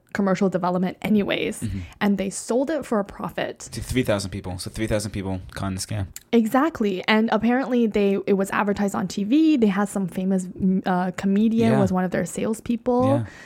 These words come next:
Speaker 1: And, you know, they still did it. So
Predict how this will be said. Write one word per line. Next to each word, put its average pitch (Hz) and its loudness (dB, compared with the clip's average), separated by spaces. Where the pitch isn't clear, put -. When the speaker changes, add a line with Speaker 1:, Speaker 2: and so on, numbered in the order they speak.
Speaker 1:
And, 190 4
you 220 4
know, 190 4
they 190 4
still 247 2
did 214 0
it. - -2
So 190 2